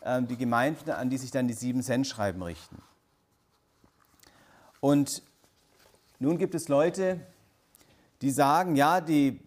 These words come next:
Offenbarung richtet sich eben nur an diese Gemeinden hier in Kleinasien,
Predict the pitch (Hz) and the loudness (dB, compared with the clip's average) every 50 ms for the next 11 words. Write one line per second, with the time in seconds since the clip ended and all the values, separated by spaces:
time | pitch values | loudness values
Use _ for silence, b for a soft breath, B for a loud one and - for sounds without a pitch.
0 | _ _ _ _ - 120 110 117 127 131 131 156 175 175 156 165 165 - - - | _ _ _ _ -10 -10 -8 -2 2 4 4 6 4 4 2 0 -4 -6 -10 -16
1 | - 139 131 139 143 151 135 123 131 143 160 180 202 202 175 147 139 135 139 139 | -16 -14 -12 -8 -6 -2 -2 0 2 2 4 4 4 4 4 2 0 0 0 0
2 | 135 143 120 127 117 117 117 123 143 165 190 175 - 175 156 131 156 165 170 165 | -2 -2 -4 -2 0 0 2 2 2 0 -2 -6 -6 -8 -6 -6 -2 2 2 2
3 | 165 143 123 123 127 123 110 110 113 85 101 127 151 180 180 175 180 185 175 170 | 2 2 0 -2 -2 -2 -2 -2 -2 0 0 2 2 2 0 0 2 2 4 4
4 | 170 170 | 2 0